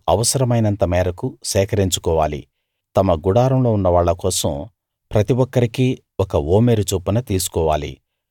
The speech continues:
ఇశ్రాయేలు ప్రజలు ఆ విధంగా చేశారు. అయితే కొందరు ఎక్కువగా, కొందరు తక్కువగా కూర్చుకున్నారు. వాళ్ళు కొలత ప్రకారం చూసినప్పుడు ఎక్కువగా తీసుకున్న వారికి ఏమీ మిగల్లేదు, తక్కువ తీసుకున్న వారికి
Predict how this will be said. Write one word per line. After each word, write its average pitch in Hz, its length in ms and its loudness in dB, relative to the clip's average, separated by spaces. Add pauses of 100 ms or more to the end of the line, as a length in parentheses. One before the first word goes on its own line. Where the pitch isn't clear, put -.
(160)
ఇశ్రాయేలు 127 460 2
ప్రజలు 85 520 -2 (140)
ఆ 82 100 2
విధంగా 95 400 0 (120)
చేశారు. 71 440 -4 (840)
అయితే 107 280 2
కొందరు 95 640 0
ఎక్కువగా, 90 540 -2 (340)
కొందరు 85 400 -2
తక్కువగా 90 420 -2
కూర్చుకున్నారు. 76 760 -6 (400)
వాళ్ళు 101 260 2
కొలత 104 340 0
ప్రకారం 110 540 -2
చూసినప్పుడు 87 720 -4 (360)
ఎక్కువగా 147 460 2
తీసుకున్న 117 460 0
వారికి 90 520 0 (180)
ఏమీ 107 280 2
మిగల్లేదు, 87 640 -4 (720)
తక్కువ 135 320 0
తీసుకున్న 113 480 0
వారికి 82 640 -2